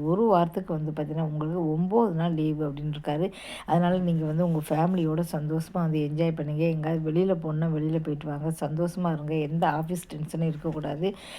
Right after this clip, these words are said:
தீபாவளி வந்து மிக சிறப்பா வந்து கொண்டாடுங்க. இப்ப இமெயில் இது எதுவும் பார்க்க வேண்டாம். நீங்க வரும்போது என்ன செய்யணும்னா, நல்ல மூணு வேளை வயிறார வந்து சாப்பிடுங்க. நல்லா தூங்கி ரெஸ்ட் எடுங்க. அ, தீபாவளி வருஷத்துக்கு ஒரு தடவை தான் நல்லா வந்து கொண்டாடுங்க. நீங்க வந்து பார்த்தீங்கன்னா, வரும்போது என்ன செய்யணும் அப்படின்னா, நல்ல சந்தோஷத்தை வந்து, சந்தோஷமா வரும்போது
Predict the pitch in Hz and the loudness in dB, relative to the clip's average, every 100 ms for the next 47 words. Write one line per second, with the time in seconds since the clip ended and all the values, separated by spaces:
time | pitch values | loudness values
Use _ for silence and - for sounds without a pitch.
0 | - 170 202 214 208 170 165 160 156 170 | -4 2 4 4 4 4 2 2 2 0
1 | 165 160 165 180 160 160 160 156 151 151 | 2 2 4 2 2 -2 -2 -2 0 -2
2 | 147 151 175 175 - - - 165 175 185 | -2 -2 -2 -4 -14 -12 -4 2 4 6
3 | 190 180 170 165 165 165 180 165 156 165 | 4 4 6 6 6 4 2 0 0 2
4 | 156 151 160 180 202 160 165 196 185 185 | 0 2 2 2 2 4 4 2 2 2
5 | 170 160 185 185 160 160 160 165 156 165 | 2 2 2 2 2 2 2 2 2 2
6 | 202 175 170 165 160 180 165 156 156 165 | 2 2 2 2 2 2 2 0 2 0
7 | 170 151 156 156 151 151 160 165 147 156 | 0 -2 -4 -4 -2 -2 0 0 2 2
8 | 170 165 156 160 156 151 - 170 151 151 | 0 0 0 0 0 -2 -2 -2 -2 -2
9 | 165 170 - - - 160 156 160 180 190 | -2 -2 -10 -16 2 6 6 6 6 8
10 | 185 160 156 165 160 180 165 156 160 156 | 6 4 2 0 -2 0 2 2 2 2
11 | 165 151 151 185 175 160 160 151 156 151 | 2 0 2 2 2 -2 -2 -2 -2 -2
12 | 147 170 160 180 196 165 170 160 165 170 | 0 0 2 0 0 0 0 0 0 0
13 | 147 165 208 180 180 160 165 175 170 160 | 2 2 2 0 0 2 2 0 0 0
14 | 165 147 151 170 175 160 175 170 156 185 | 0 -2 -2 -2 2 2 2 0 0 0
15 | 202 175 165 156 165 - 143 180 196 196 | 0 -4 -2 -2 -2 -2 0 -2 0 0
16 | 185 165 156 156 170 | 2 2 0 -2 -4